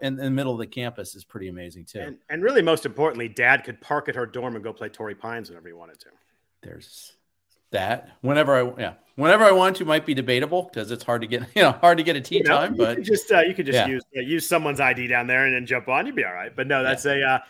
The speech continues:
Speaker 2: a nice little, uh, nice little walk over from the, the campus over to Torrey Pines. I actually parked there. We went to the U S Open, and, uh,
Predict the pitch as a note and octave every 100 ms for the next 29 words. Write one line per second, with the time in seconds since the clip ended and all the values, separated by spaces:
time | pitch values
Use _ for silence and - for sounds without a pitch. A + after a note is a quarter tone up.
0 | _ - - C3 D3+ - D3+ D3 C#3+ D3
1 | A3 A#3 B3 G3+ F3 F3+ F#3+ - F3 F#3
2 | D#3+ D#3+ E3 D#3 D3 C3+ C3+ D3+ C#3+ B2
3 | C3 A#2+ A2+ A2+ A2+ A2 A2+ A2 B2 C#3
4 | - B2+ B2 A2+ A2 A2 A2+ A2 G2+ G#2+
5 | G2 G2+ G2+ G2+